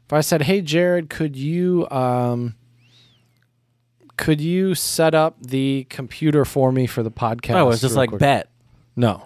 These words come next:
Speaker 2: Oh. <laughs>
Speaker 1: No. It's my pleasure.
Speaker 2: Oh,
Speaker 1: My
Speaker 2: I see,
Speaker 1: pleasure.
Speaker 2: I see, I
Speaker 1: Mm-hmm.
Speaker 2: see. From my, oh, okay.
Speaker 1: Mm-hmm.
Speaker 2: Oh, okay, I gotcha.
Speaker 1: Mm-hmm.
Speaker 2: I gotcha.
Speaker 1: Yep.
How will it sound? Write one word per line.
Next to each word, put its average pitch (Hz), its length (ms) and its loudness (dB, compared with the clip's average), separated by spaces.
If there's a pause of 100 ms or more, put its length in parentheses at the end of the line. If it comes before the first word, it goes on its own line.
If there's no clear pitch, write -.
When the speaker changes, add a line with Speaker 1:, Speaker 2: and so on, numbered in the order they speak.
Speaker 2:
Oh. 131 180 2 (300)
<laughs> - 40 -2
Speaker 1:
No. 202 160 2 (380)
It's 151 200 0
my 170 180 4
pleasure. 131 480 2 (380)
Speaker 2:
Oh, 151 400 4
Speaker 1:
My 120 120 4
Speaker 2:
I 127 40 4
see, 113 60 -2
Speaker 1:
pleasure. 101 280 4
Speaker 2:
I 98 60 4
see, 92 260 -4
I 87 80 0
Speaker 1:
Mm-hmm. 87 40 -2
Speaker 2:
see. 90 340 -6
From 107 280 -2
my, 95 300 0
oh, 110 380 2
okay. 92 340 -2
Speaker 1:
Mm-hmm. 95 100 -6
Speaker 2:
Oh, 170 340 2
okay, 147 200 -2
I 120 160 4
gotcha. 95 340 -2
Speaker 1:
Mm-hmm. 101 160 -8
Speaker 2:
I 135 80 -2
gotcha. 90 460 -2 (160)
Speaker 1:
Yep. 104 180 -2